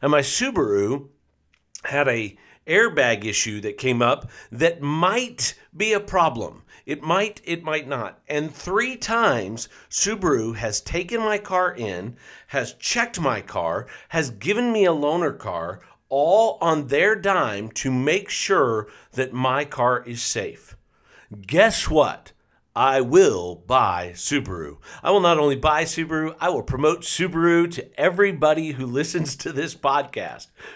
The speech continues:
because Subaru showed integrity. We've been going through a series as we've walked through the seven daily choices of talking through each one of them individually and some of the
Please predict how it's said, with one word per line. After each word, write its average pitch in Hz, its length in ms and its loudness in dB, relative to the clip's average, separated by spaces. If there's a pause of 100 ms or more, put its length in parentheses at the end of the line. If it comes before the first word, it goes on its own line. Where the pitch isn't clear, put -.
because 135 340 -2
Subaru 98 960 -2 (200)
showed 110 760 0 (220)
integrity. 107 760 -6 (1500)
We've 185 140 2
been 185 120 6
going 196 220 6
through 190 200 8
a 156 40 4
series 190 520 4
as 127 120 -4
we've 139 200 -2
walked 165 320 2
through 180 180 0
the 147 60 -4
seven 156 280 2
daily 151 220 4
choices 120 460 0
of 117 100 -10
talking 175 480 2
through 165 300 2
each 196 260 -4
one 190 160 6
of 160 100 0
them 139 160 4
individually 135 640 0
and 110 120 -6
some 202 180 2
of 196 60 -2
the 151 160 -4